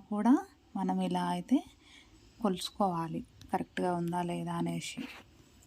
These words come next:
ఇప్పుడు మిడిల్లో కూడా చూడండి, ఇలా ఫోల్డ్ చేసి హ్యాండ్ మనకంటే పర్ఫెక్ట్గా ఉండాలి కదా. చాలా బ్లౌజులు ఇచ్చినప్పుడు ఒకటి లూజ్, ఒకటి టైట్ అలా ఉండద్దు.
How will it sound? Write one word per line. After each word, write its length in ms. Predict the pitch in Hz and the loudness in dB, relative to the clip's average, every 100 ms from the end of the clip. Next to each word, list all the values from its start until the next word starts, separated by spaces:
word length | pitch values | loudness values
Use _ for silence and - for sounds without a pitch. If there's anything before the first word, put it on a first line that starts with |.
| - - - - - - - - - - - | -20 -20 -20 -20 -20 -20 -20 -16 -16 -12 -8
ఇప్పుడు 260 | 190 196 190 | -4 -2 0
మిడిల్లో 440 | 190 185 196 202 196 | 0 2 2 0 -2
కూడా 240 | 185 180 170 | -4 -6 -6
చూడండి, 400 | 185 170 170 180 | -6 -4 -4 -2
ఇలా 140 | 170 170 | -4 -4
ఫోల్డ్ 340 | 196 190 185 | -2 0 0
చేసి 280 | - 180 180 185 | -2 -4 -4 -4
హ్యాండ్ 400 | 190 175 175 226 330 - - - - - - - - - - - | -2 -2 2 4 2 -2 -20 -20 -20 -20 -20 -20 -20 -20 -8 -4
మనకంటే 420 | 190 175 180 240 | -2 -2 0 0
పర్ఫెక్ట్గా 680 | - 196 - 185 - 196 196 | 2 2 0 -8 -4 -4 -2
ఉండాలి 380 | 190 175 175 175 | -2 -2 -2 -2
కదా. 240 | 170 170 190 196 | -2 -2 -2 0
చాలా 280 | 190 170 180 | 2 2 0
బ్లౌజులు 420 | 185 180 175 180 | -2 -2 -2 -4
ఇచ్చినప్పుడు 580 | 180 - 185 175 190 196 | -6 -6 -8 -4 -2 0
ఒకటి 260 | 185 175 180 | 0 -2 -4
లూజ్, 280 | 180 175 170 | -2 -2 -2
ఒకటి 380 | 180 175 175 175 175 175 | -2 -2 -2 -2 -2 -2
టైట్ 360 | 180 170 170 | -2 -2 -2
అలా 260 | 180 175 175 175 | -2 -2 -2 -2
ఉండద్దు. 500 | 170 170 165 - | 0 -2 -2 2